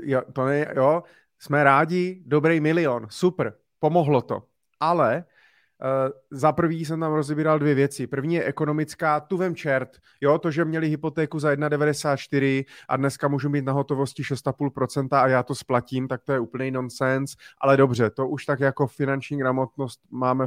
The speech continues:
ve společnosti pořád nízkou, proto natáčíme Money Talk Show, ale OK, na to už jsem si zvyk. Ale druhá věc, která mě zaujala, bylo to, že oni s-, mají malý dítě a chtějí kupovat větší byt. Jsou v malým bytě, chtějí kupovat větší byt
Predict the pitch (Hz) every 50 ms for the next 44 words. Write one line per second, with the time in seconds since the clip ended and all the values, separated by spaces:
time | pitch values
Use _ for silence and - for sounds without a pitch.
0 | - - 127 - - - 131 131 123 - 135 123 - - - 120 - 127 123 135
1 | 135 131 123 117 117 113 107 - - - 131 127 131 131 - _ _ _ _ -
2 | 120 117 - 135 127 127 120 - 127 123 123 - - 127 123 113 113 120 123 123
3 | - 127 123 123 - - - 127 123 120 - - 123 131 156 - - - 156 151
4 | 127 - 123 104 101 110 - _ _ _ _ - 123 120 135 139 127 120 135 127
5 | 123 123 117 113 110 107 - _ - - - - - - - 127 131 131 139 147
6 | 156 175 180 175 175 160 - - - 165 170 170 175 170 151 151 143 151 156 156
7 | 156 160 160 156 156 156 175 160 - 143 135 147 165 - - - - - _ -
8 | 127 139 139 135 135 - - 143 139 147 156 160 160 160 151 _ _ _ _ -
9 | - 156 160 151 151 156 156 147 127 120 131 147 151 160 143 120 113 120 120 -
10 | 170 185 202 220 240 - _ _ _ _ _ - 131 123 123 123 123 120 - -
11 | - 151 156 147 - 156 139 165 160 160 143 143 147 143 - 156 147 120 135 127
12 | 120 - - 139 127 120 127 139 156 180 180 151 127 135 120 - 147 151 180 208
13 | - _ _ - 156 147 143 - 151 143 - 156 143 131 120 135 147 143 - -
14 | 156 123 107 113 139 170 -